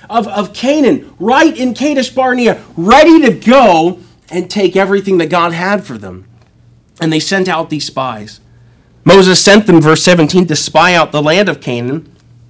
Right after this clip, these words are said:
and said unto them, "Get you up this way southward, and go up into the mountain and see the land, what it is, and the people that dwell therein, whether they be strong or weak, few or many,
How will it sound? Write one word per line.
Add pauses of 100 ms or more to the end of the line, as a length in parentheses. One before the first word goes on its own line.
(260)
and
said
unto
them,
"Get
you
up
this
way
southward, (420)
and
go
up
into
the
mountain
and
see
the
land, (360)
what
it
is,
and
the
people
that
dwell
therein, (240)
whether
they
be
strong
or
weak,
few
or
many,